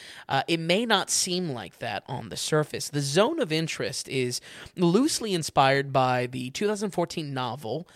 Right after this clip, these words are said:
mostly serves to portray the Holocaust within Nazi Germany in a disturbing new way. The position of commandant comes with certain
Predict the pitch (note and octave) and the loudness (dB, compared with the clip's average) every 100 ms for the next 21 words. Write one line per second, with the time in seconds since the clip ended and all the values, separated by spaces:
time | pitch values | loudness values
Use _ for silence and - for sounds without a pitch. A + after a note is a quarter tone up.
0 | - - - - - E3+ F3 C4 F#4 - | -20 -20 -20 -18 -8 0 4 6 4 2
1 | F3 - - D#3 C#3+ C#3 C3+ - D3+ C#3+ | 0 0 4 4 6 2 -2 -6 -6 -2
2 | C#3 - - E3 D#3+ D#3+ D#3 D#3 C#3+ - | -4 -2 2 4 6 4 4 2 0 0
3 | A#3 B3+ A3 - C#3 C3+ C3+ - - D#3 | 2 4 2 2 4 4 2 -6 -8 -2
4 | C#3+ A3+ C4 F#3+ F3 E3 C#3 D3 C3+ B2+ | 2 2 4 2 2 -2 -2 0 0 -4
5 | B2+ C#3 - - - D#3+ D3 C#3+ C3+ C#3 | -6 -8 -14 -20 -4 -2 0 -2 -2 -4
6 | - - G#3 G3+ G#3 F#3+ D3 D3 C#3+ A#2+ | -2 0 0 0 0 -2 -4 -4 -4 -6
7 | B2+ F2 C2+ - - - - - - C3+ | -4 -4 -6 -14 -20 -20 -20 -20 -14 -8
8 | C3 C3 C3 D3 F#3 F#3 D#3 C#3 - A3 | -6 -6 -4 0 0 2 0 0 2 2
9 | F#3 D#3+ A#3 C4 - - D#3+ C#3+ C#3 C#3 | 6 4 4 0 -8 -4 -2 0 -2 -2
10 | C#3 C3 - F3 C#3 | 0 0 -2 -4 -6